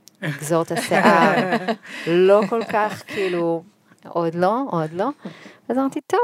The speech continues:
Speaker 1: כשאני, כשאני אהיה בת ארבעים, בטח, אה, כבר, אה, לא יעניין אותי, כאילו, כל ההתאהבויות וזה, זה, אני,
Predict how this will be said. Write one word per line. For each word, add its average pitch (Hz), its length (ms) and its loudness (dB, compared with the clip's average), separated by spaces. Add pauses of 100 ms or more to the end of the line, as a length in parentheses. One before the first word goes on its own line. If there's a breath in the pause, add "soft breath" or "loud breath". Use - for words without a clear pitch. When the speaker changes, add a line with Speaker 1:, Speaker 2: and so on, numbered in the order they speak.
Speaker 1:
כשאני, 190 840 -4
כשאני 165 220 -10
אהיה 208 120 -4
בת 254 180 -2
ארבעים, 196 600 -4
בטח, 185 460 -4
אה, 147 380 -4
כבר, 139 440 -4
אה, 135 440 -6
לא 147 60 0
יעניין 156 480 -2
אותי, 160 380 -8
כאילו, 143 320 -10
כל 147 240 -6
ההתאהבויות 147 1080 -4
וזה, 214 240 -6
זה, 165 120 -14 (400)
אני, 170 280 -16